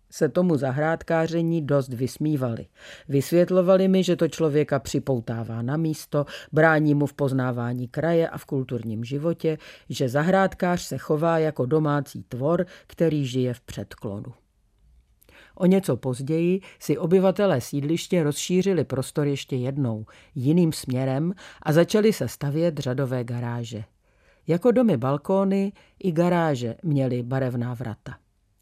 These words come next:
Auta, věc skoro nedostupná, nestála na ulici. Jejich šťastní majitelé je zásadně parkovali v garáži, kde trávili celá odpoledne a neděle.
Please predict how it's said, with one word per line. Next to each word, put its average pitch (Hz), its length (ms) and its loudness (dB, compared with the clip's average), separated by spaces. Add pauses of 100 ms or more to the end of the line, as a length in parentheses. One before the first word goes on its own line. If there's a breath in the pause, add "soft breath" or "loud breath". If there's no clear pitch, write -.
(380 loud breath)
Auta, 143 500 0
věc 143 280 0
skoro 139 400 -2
nedostupná, 127 840 -2
nestála 170 520 0
na 127 200 -6
ulici. 127 560 -6 (380 loud breath)
Jejich 160 340 2
šťastní 185 520 0
majitelé 175 640 2
je 151 140 2
zásadně 180 560 -2
parkovali 165 540 -4
v 117 60 -6
garáži, 123 600 -6 (280 loud breath)
kde 151 180 2
trávili 185 500 2
celá 208 360 -2
odpoledne 190 800 0
a 190 120 -4
neděle. 135 520 -2